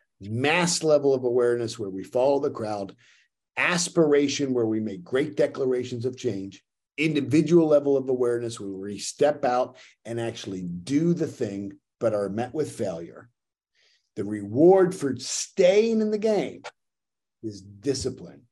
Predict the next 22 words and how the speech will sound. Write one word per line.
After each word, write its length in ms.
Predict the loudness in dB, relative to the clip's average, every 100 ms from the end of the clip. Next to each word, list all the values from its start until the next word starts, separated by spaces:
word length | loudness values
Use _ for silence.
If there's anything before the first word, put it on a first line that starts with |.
| _ _ _
the 80 | -6
ability 520 | -4 -2 -2 0 -2
to 80 | 0
give 240 | 0 0
yourself 400 | -2 2 2 2
a 40 | -4
command 560 | -6 -6 -8 -8 -10 -10
and 140 | -8
follow 260 | -4 0 0
through 240 | 2 2 2
with 160 | -2
it, 220 | -12 -16 -20 _ _ _ _ _ _ -14
triumphing 800 | -4 0 2 2 -2 -2 -4 -4
over 480 | 0 0 2 0 -2 -8 -6
outside 520 | -4 -4 0 0 0
conditions 460 | -2 -2 -2 -6 -6
and 120 | -4
circumstances, 920 | 0 2 0 -6 -8 -12 -12 -12 -14 -18 -20 -20 -10 -6 4
gaining 460 | 4 4 2 0
the 100 | 0
necessary 840 | -2 -4 -4 -2 -4 0 2 4 4
experience 720 | 2 -8 -4 -2 -2 -6